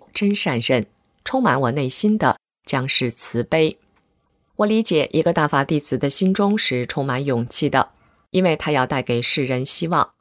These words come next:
一个大法弟子要能够认清师父给我们每个人安排的路。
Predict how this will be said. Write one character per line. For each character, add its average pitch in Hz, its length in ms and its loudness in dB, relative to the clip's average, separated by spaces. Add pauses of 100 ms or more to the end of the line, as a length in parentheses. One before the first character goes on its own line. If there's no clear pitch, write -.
(640)
一 233 80 2
个 233 100 0
大 214 120 0
法 170 180 -2
弟 180 160 0
子 135 240 -2
要 143 180 0
能 135 160 -4
够 147 120 2
认 156 200 0
清 202 300 0
师 135 240 0
父 127 180 -4
给 127 160 -2
我 127 100 0
们 127 140 -2
每 120 180 -2
个 190 160 0
人 131 360 0
安 139 180 -2
排 - 240 -6
的 127 100 -4
路。 151 280 0